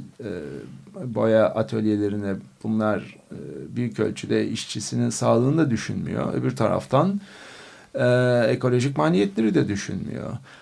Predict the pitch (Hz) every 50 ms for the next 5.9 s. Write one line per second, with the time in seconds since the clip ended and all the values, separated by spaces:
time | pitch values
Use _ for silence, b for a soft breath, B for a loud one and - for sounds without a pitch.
0 | B B - 185 175 175 190 202 196 196 208 214 214 220 214 208 - - 165 160
1 | 208 220 220 196 196 - 170 147 139 139 135 123 117 117 120 123 127 127 127 135
2 | 131 131 131 131 127 - - 147 143 139 139 135 135 127 131 139 135 131 123 127
3 | 120 123 131 120 104 139 143 139 135 123 120 117 - 143 165 196 202 202 185 151
4 | 135 120 117 110 - 117 107 101 110 110 107 110 107 104 117 113 113 120 127 -
5 | 180 202 247 277 269 254 226 156 120 117 131 135 139 143 147 147 143